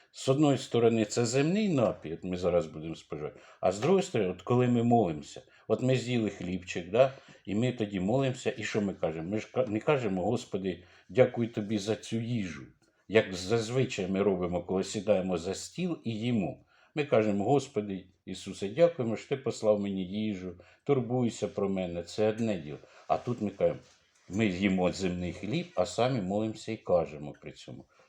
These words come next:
«Господь Ісус, я дякую тобі, що ти вмер за мої гріхи».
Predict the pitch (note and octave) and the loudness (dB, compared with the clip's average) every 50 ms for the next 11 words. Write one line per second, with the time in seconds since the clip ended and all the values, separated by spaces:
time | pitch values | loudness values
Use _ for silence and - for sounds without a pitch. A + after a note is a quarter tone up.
0 | _ _ - - - - - G2+ G#2 - - G#2 F2 - - D#2 C#2+ - - - | _ _ -18 -16 -16 -10 -6 -6 -6 -6 -6 -10 -12 -10 -12 -14 -14 -14 -14 -14
1 | C#2+ C#2+ C2+ B1+ D#2+ F2+ G2+ - - - D#2+ D2 - - - C2 B1+ A#1+ B1 - | -12 -12 -12 -6 -2 0 0 0 -2 -4 -10 -12 -12 -14 -18 -18 -18 -18 -20 -20
2 | _ _ _ _ _ _ _ _ _ - - - - - D#2 C2+ C2+ C#2+ D2 D#2+ | _ _ _ _ _ _ _ _ _ -18 -18 -16 -12 -12 -12 -10 -10 -8 -6 -6
3 | - - - - - C#2+ C#2 C#2+ C2 - D2 C#2 - - - - - - _ - | -6 -6 -8 -10 -14 -14 -14 -14 -14 -14 -16 -16 -16 -18 -20 -20 -20 -20 _ -20